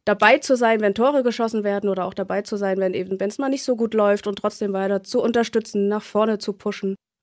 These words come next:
Und dann diesen diese Energie der Mannschaft einfach mitnehmen zu können und sie nochmal wirklich bis zu den letzten Minuten, dass sie alles aus sich rausholen,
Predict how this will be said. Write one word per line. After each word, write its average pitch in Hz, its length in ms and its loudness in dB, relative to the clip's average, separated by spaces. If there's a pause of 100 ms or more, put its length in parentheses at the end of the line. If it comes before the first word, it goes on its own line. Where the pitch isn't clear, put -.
Und 214 120 4
dann 208 160 4
diesen 202 560 4 (220)
diese 220 160 6
Energie 214 420 8
der 262 120 10
Mannschaft 233 420 4
einfach 214 260 0
mitnehmen 269 480 4
zu 226 140 0
können 233 360 4
und 208 120 2
sie 208 100 2
nochmal 220 320 2
wirklich 202 260 -2
bis 233 120 -4
zu 226 100 2
den 202 120 6
letzten 202 340 4
Minuten, 214 400 10
dass 196 160 8
sie 208 80 4
alles 202 260 8
aus 190 160 6
sich 190 160 2
rausholen, 196 460 6